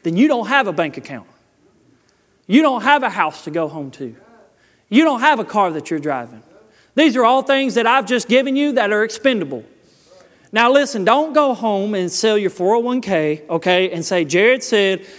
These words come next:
that the only way I can have eternal security is if I sell all this stuff and, and then come and live at the church." That's not what I'm saying.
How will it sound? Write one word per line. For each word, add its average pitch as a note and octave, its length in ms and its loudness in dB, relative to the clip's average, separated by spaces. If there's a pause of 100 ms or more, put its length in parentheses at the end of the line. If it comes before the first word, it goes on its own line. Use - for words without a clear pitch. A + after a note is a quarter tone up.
(240)
that F3+ 160 2
the E3+ 80 0
only A3 240 4
way G#3+ 260 4
I G3 120 0
can G3+ 140 -4
have E3+ 320 -2
eternal G#3+ 500 2
security F3+ 640 2 (240)
is E3+ 140 -2
if F3+ 140 0
I G3 140 4
sell D#4 460 4
all F#3+ 180 2
this D#3 200 -4
stuff D3+ 640 -4 (720)
and, F#3 220 0
and G#3 520 2
then G#3+ 160 2
come B3 280 0
and A3+ 80 0
live A3 120 2
at G#3+ 120 -2
the G3+ 60 -6
church." B3 300 -2
That's F#3 160 -6
not B3+ 180 0
what A3 140 -2
I'm F#3+ 120 -2
saying. G#3 420 -2